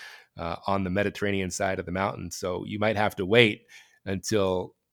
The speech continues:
early afternoon in order for that convergence to really help you out. Uh, and meanwhile,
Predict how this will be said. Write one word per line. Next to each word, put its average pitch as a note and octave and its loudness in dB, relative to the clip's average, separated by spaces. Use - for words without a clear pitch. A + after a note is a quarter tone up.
early A#2+ 8
afternoon A2+ 8
in G2 2
order G2+ 2
for G2 -2
that F#2+ -2
convergence F#2+ 0
to - -8
really G2+ 2
help G2+ 0
you G2 0
out. F#2 0
Uh, F2+ -4
and F#2 -4
meanwhile, F#2+ 0